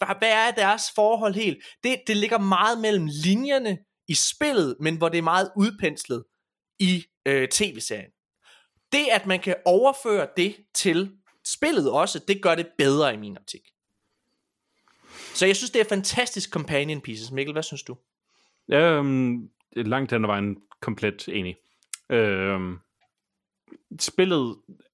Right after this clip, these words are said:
Speaker 2: tækler helt sikkert den, den s-, hvad, hvis man er den person,
Speaker 1: Ja.
Speaker 2: der godt kan lide selv at læse mellem linjerne, og selv, og du ved, ligesom lægge to og to sammen og komme til den konklusion, som
Speaker 1: Ja.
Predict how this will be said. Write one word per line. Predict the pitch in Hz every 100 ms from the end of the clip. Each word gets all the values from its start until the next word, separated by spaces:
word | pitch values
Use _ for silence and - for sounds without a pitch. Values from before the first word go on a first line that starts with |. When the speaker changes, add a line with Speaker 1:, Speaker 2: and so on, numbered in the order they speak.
| _ - _ _ _ _ _
Speaker 2:
tækler | - 170 - 110
helt | 147 131
sikkert | 135 127 117
den, | 131 131 131 - -
den | 135 131 135 -
s-, | - - - _
hvad, | 135 117 127 113 131
hvis | 143 -
man | 147
er | 160
den | 170 156
person, | 123 113 135 98 87 - - -
Speaker 1:
Ja. | 120 120
Speaker 2:
der | 113 -
godt | 135
kan | - 143
lide | 110 113 139 - _ _ _ _ _ _ -
selv | - - 135 120 - -
at | 120 110
læse | 101 117 117 143
mellem | 131 113
linjerne, | 101 95 101 95 87 _ _ -
og | 117 117
selv, | - 165 147 -
og | 113
du |
ved, | 113 117
ligesom | 113 117 113 104 110
lægge | 110 104
to | - 139
og | 101
to | - 117
sammen | - 120 98
og | 90
komme | - 113
til | 110 117
den | 104 101
konklusion, | 104 98 95 92 127 92 90
som | - 98
Speaker 1:
Ja. | 104